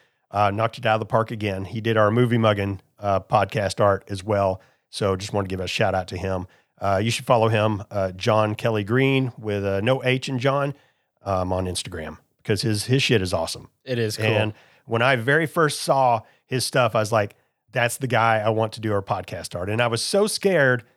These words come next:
Speaker 1: reaching out. Well, I wasn't scared, but I was just, I was thinking, "Man, this guy's, you know, he's not gonna be interested in doing podcast art for a couple of idiots."
Speaker 2: <laughs>
Speaker 1: Um, but man,
Speaker 2: Yeah.
Speaker 1: he is so,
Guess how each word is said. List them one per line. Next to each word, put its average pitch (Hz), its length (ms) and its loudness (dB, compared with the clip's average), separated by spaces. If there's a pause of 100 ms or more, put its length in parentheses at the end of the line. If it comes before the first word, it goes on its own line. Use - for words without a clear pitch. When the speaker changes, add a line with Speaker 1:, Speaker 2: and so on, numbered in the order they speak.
(340)
Speaker 1:
reaching 131 340 0
out. 127 160 2
Well, 170 120 2
I 156 40 0
wasn't 123 220 -2
scared, 101 340 -2
but 117 100 -2
I 135 120 4
was 127 200 0
just, 127 300 -6 (400)
I 139 60 -8
was 139 100 -4
thinking, 131 300 0
"Man, 143 320 2 (520)
this - 120 -8
guy's, 95 320 -6 (260)
you - 80 -20
know, 82 180 -8
he's 117 160 -2
not 104 120 2
gonna 98 140 -8
be 95 100 -4
interested 90 320 -8
in 80 180 -12 (340)
doing 92 220 -4
podcast 98 580 0
art 98 200 0
for 87 180 -8
a 85 60 -12 (300)
couple 110 220 -4
of - 100 -12
idiots." 104 440 0
Speaker 2:
<laughs> 143 260 0 (240)
Speaker 1:
Um, 107 460 0 (160)
but 131 80 -2
man, 147 220 4
Speaker 2:
Yeah. 160 40 2
Speaker 1:
he 170 80 4
is 131 140 2
so, 139 720 2